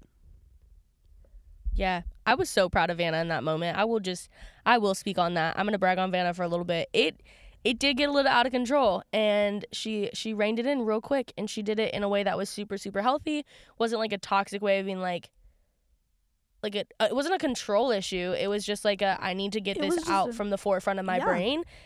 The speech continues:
Speaker 1: And now that it's out of the forefront of her brain, like, it doesn't really impact her life as much. And I'm really proud of
Speaker 2: And
Speaker 1: you.
Speaker 2: also, like, have accountability, guys. Like, have
Speaker 1: Correct.
Speaker 2: people.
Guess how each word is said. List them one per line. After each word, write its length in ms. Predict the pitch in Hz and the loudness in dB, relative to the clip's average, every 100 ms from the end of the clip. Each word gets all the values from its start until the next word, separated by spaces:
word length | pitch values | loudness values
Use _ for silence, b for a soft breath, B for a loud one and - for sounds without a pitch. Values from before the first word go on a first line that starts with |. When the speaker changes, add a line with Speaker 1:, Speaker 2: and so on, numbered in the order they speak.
| B | B
Speaker 1:
And 140 | 240 233 | 0 2
now 120 | 214 | 2
that 100 | 220 | 2
it's 100 | 214 | 2
out 160 | 220 220 | 2 2
of 60 | |
the 80 | 202 | 0
forefront 320 | 208 208 214 | 0 2 0
of 60 | 202 | 0
her 100 | 190 | 0
brain, 380 | 226 269 247 226 | 2 4 4 2
like, 180 | 208 | 2
it 80 | 220 | 2
doesn't 240 | 220 214 202 | 2 2 0
really 240 | 208 208 | 0 0
impact 360 | 202 220 208 - | 0 0 0 0
her 120 | 226 | 0
life 240 | 226 240 | 2 0
as 80 | 202 | -6
much. 340 | 180 - - 214 - | -8 -10 -12 -18 -10
And 100 | 226 247 | -6 -4
I'm 80 | |
really 140 | 247 247 | -2 -2
proud 220 | 254 240 | -2 2
of 60 | 262 | 2
Speaker 2:
And 100 | 220 | 4
Speaker 1:
you. 40 | |
Speaker 2:
also, 400 | 220 240 339 392 | 2 2 0 0
like, 260 | 302 262 - - - | 2 0 -2 -20 -20
have 300 | - 226 247 | 2 4 4
accountability, 640 | 247 240 240 202 208 202 | 0 -2 0 0 -2 -2
guys. 260 | 190 180 190 | -2 -2 -2
Like, 140 | 190 | -6
have 280 | 202 208 214 | -6 -4 -2
Speaker 1:
Correct. 320 | 226 190 165 | 0 0 2
Speaker 2:
people. 200 | 196 220 | 0 -2